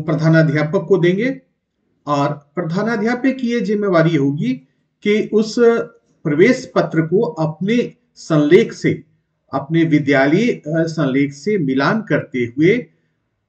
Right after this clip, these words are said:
और जब ये पाएंगे कि सब कुछ सही है तो वे उस पर अपना हस्ताक्षर करेंगे और मुहर लगाएंगे और तत्पश्चात, अ, इसे विद्यार्थियों को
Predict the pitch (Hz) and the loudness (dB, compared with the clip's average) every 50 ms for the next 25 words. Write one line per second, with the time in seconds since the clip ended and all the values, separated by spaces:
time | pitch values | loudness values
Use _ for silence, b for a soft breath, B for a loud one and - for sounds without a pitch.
0 | _ _ _ - 131 135 135 131 123 131 147 147 143 - - 151 139 147 139 143 | _ _ _ -4 -2 -2 0 0 -2 -2 -2 -2 -2 -6 -6 -4 -2 -2 -2 -2
1 | - 131 131 139 147 165 165 160 160 156 - 160 156 - - 147 - - 143 135 | -2 -2 -2 0 0 0 0 0 -2 -4 -4 -6 -6 -4 -6 -6 -6 -4 -2 -2
2 | 139 151 151 165 196 202 196 - - 156 151 143 120 120 147 165 196 226 233 - | 0 0 2 2 0 0 -2 -4 -4 -2 -2 -2 0 2 2 2 2 2 -2 -8
3 | _ _ _ - 143 135 - - - 151 135 123 117 - 127 127 127 127 123 - | _ _ _ -10 -10 -10 -8 -6 -4 -4 -4 -4 -4 -6 -8 -10 -8 -10 -10 -8
4 | - 117 113 - - - 165 160 165 185 175 180 190 190 196 214 233 247 240 _ | -8 -8 -8 -6 -6 -6 -6 -6 -4 -4 -4 -2 -2 0 0 0 0 -2 -6 _
5 | _ _ _ _ _ _ - 135 131 131 131 135 - - - 170 165 170 175 180 | _ _ _ _ _ _ -6 -2 -2 -2 -2 -2 -6 -12 -8 -4 0 0 2 2
6 | 170 143 131 117 107 98 98 92 82 80 - _ _ _ _ _ _ _ _ _ | 2 2 0 0 -2 -4 -6 -8 -10 -14 -18 _ _ _ _ _ _ _ _ _
7 | _ _ _ _ - 139 147 143 - - - 240 240 - - - 147 - - - | _ _ _ _ -6 -6 -6 -6 -4 -2 -2 -2 -2 -2 -2 -2 -2 -2 -2 -4
8 | - 110 110 131 165 160 - _ _ _ _ _ _ _ _ _ _ _ _ - | -4 -4 -2 -2 -4 -6 -8 _ _ _ _ _ _ _ _ _ _ _ _ -8
9 | 123 131 127 127 131 127 - - 160 135 - - 160 185 233 240 - - _ _ | -4 0 2 2 2 0 -2 -4 -8 -6 -2 0 2 2 2 0 -4 -12 _ _
10 | - - 160 135 147 139 135 135 120 117 113 - - - 165 185 196 185 - 214 | -14 -8 -4 -2 -2 0 0 0 0 0 -2 -4 -4 0 0 0 0 0 -2 -2
11 | 226 262 269 262 - _ | -2 -2 -2 -4 -10 _